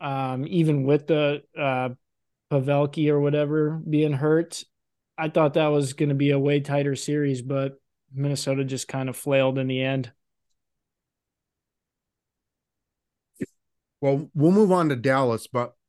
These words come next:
Speaker 2: let's talk about the series that we haven't talked about yet. <laughs> First of all,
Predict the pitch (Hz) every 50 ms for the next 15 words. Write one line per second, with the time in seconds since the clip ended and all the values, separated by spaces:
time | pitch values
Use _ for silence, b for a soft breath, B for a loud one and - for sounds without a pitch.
0 | _ _ _ - 131 135 139 139 - 165 151 - 143 143 135 127 117 - - 139
1 | 131 123 110 117 120 107 117 113 113 101 101 92 - 117 107 - - 101 92 87
2 | 85 85 85 - _ _ _ - - - - - - - _ _ - 208 - -
3 | - - 131 139 135 B B B B B _ _ _ _ _ _ _ _ _ _
4 | _ _ _ _ _ _ _ _ _ _ _ _ _ _ _ _ _ _ _ _
5 | _ _ _ _ _ _ _ _ - 208 202 190 - 190 151 147 139 131 127 120
6 | 117 170 -